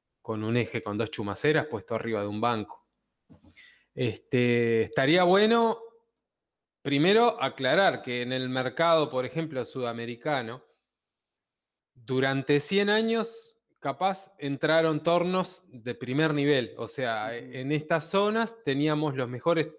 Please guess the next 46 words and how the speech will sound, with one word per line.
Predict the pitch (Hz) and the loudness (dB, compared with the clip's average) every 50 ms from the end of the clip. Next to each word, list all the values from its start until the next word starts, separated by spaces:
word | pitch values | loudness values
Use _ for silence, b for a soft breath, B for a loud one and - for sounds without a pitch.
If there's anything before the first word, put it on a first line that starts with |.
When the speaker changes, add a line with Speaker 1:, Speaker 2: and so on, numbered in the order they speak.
| - | -18
Speaker 1:
o | - | -12
sea, | - - 143 120 | -6 -2 -2 0
los | 120 127 123 - | 0 0 -2 0
mismos | 214 226 220 220 190 - | 0 0 0 0 0 2
tornos | - 190 180 170 151 135 | 2 2 2 2 0 -2
que | 117 120 | -2 -4
se | - - 110 | -8 -8 -6
podían | - 127 139 151 151 139 | -4 -2 -2 -2 -2 -4
conseguir | 131 139 123 - - 127 127 131 135 120 104 - _ _ _ _ _ _ _ _ | -6 -8 -10 -10 -8 -6 -6 -4 -4 -6 -6 -10 _ _ _ _ _ _ _ _
Speaker 2:
En | 131 127 | -18 -16
Europa. | 127 127 135 135 | -14 -12 -10 -8
Speaker 1:
en | 120 120 | -6 -6
Estados | 110 113 - 160 160 170 175 156 165 | -6 -2 0 2 2 4 2 0 -2
Unidos, | 185 185 190 202 220 226 233 247 254 247 240 - _ _ _ _ _ _ _ _ _ | -4 -2 -2 -2 -2 -2 0 0 -2 -2 -6 -10 _ _ _ _ _ _ _ _ _
se | _ 147 139 | _ -4 -4
conseguían | 139 139 135 - 170 180 180 | -4 -4 -4 -2 -2 -2 -2
en | 175 | -2
Europa | 165 160 190 233 240 | 0 0 0 0 0
y | 240 | -2
se | - - 127 | -2 -2 -2
conseguían | 127 123 113 - 139 131 139 135 | -4 -4 -4 -4 -4 -4 -2 -4
en | 131 127 | -4 -6
Uruguay, | 127 123 123 131 135 160 175 175 170 160 156 | -8 -8 -8 -4 0 2 2 2 2 0 -2
en | 139 127 | -4 -4
Argentina, | 123 107 - - 123 120 - - 160 160 160 147 139 | -6 -8 -8 -10 -10 -8 -6 -4 -4 -2 -2 -2 -4
en | 131 123 | -6 -6
Brasil, | 113 113 120 120 110 - - 160 156 156 151 143 139 | -6 -6 -6 -6 -6 -6 -6 -4 -2 -2 -2 -2 -4
en | 135 127 123 | -4 -6 -6
Perú. | - 127 127 143 160 170 165 156 156 b b b b b | -6 -4 0 0 2 2 0 -2 -4 b b b b b
O | _ - | _ -18
sea, | - - 123 110 - | -10 -8 -8 -8 -8
porque | - 107 107 - 120 | -10 -14 -12 -10 -10
entraba | 113 113 - - 143 147 156 160 170 180 | -10 -6 -2 0 2 4 4 4 4 4
maquinaria | 170 143 127 123 - 127 123 127 143 156 175 175 | 2 0 -2 -2 -2 -2 -2 0 0 2 2 0
de | 151 - | 0 0
primer | - 127 127 135 135 127 | -2 -4 -4 -4 -6 -4
nivel. | 127 143 165 196 196 156 123 | -2 0 2 2 2 2 0
De | 113 123 | -2 -4
hecho, | 139 139 - 156 | -4 -2 -2 -2
acá | 139 - 147 | -2 0 -2
en | 139 139 | -4 -4
Uruguay | 139 120 117 123 143 170 185 | -6 -8 -6 -4 -2 -2 -2
hay | 185 160 | -2 -2
maquinaria | 139 127 123 120 - 127 120 123 123 127 120 | -2 -2 -4 -6 -8 -8 -8 -6 -6 -6 -8
antigua | 113 - 127 131 120 117 110 | -8 -8 -8 -4 -4 -2 -2
Watkin. | 120 175 202 196 160 - - 120 110 104 104 | 0 2 2 2 0 -2 -8 -16 -18 -18 -20